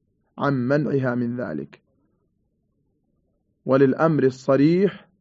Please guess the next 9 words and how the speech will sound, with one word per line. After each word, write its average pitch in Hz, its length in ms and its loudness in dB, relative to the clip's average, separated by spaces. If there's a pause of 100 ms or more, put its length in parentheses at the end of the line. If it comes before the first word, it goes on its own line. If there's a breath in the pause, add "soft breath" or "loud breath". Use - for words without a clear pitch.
(120)
بالإذن 127 500 0
لها. 117 340 -4 (3000)
وصيغة 160 540 0
الأمر 147 480 -2 (1300)
المجردة 147 840 2
عن 143 140 0
القرائن 160 760 2 (280)
تقتضي 160 440 0
الوجوب، 131 640 0